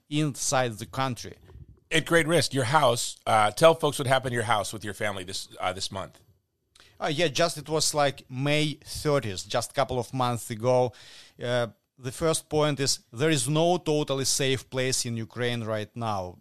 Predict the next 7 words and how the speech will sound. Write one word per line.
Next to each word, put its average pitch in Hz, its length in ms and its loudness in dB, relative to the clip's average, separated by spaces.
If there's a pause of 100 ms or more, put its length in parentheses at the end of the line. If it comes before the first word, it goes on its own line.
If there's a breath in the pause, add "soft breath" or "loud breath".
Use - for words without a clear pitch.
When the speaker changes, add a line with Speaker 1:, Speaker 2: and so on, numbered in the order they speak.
(300)
Speaker 1:
It 139 180 -14
doesn't 156 360 2
matter, 123 380 -2
east, 170 340 0 (380)
north, 147 560 2 (100)
south, 143 600 4
west. 120 500 0